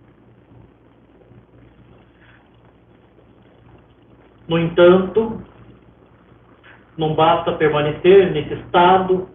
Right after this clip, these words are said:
de morte para o pecado, é preciso que nós nos determinemos a se manter mortos para o pecado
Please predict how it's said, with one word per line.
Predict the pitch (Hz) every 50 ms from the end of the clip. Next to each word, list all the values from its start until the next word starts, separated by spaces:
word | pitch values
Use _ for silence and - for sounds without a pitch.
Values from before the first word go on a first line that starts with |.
| _ _ _ _ _ _ _ _
de | - 143 139
morte | 143 151 160 165 175 170 - -
para | - 151 139
o | - 139
pecado, | 151 - - 180 185 190 196 - - - - - - - - - - 165
é | 165 160 -
preciso | 185 175 170 175 - - - 247 254 - - 180 180 -
que | - 185
nós | 170 175 180 190 196 185 - 180
nos | 175 185 190 180 - - -
determinemos | - 214 247 247 - - 226 202 190 165 160 156 156 160 180 220 247 254 247 175 147 123 113 117 - - - _ _ _ _ _ _ _ _ _ _ _ _ _ _
a | 120 143 143 - -
se | - 185
manter | 175 170 165 156 151 - - 196 220 254 262 254 220 - 147 151
mortos | 156 175 196 220 233 233 208 185 - 156 - -
para | 156 156 151
o | 151
pecado | 151 160 151 - 156 165 160 165 170 180 180 196 208 202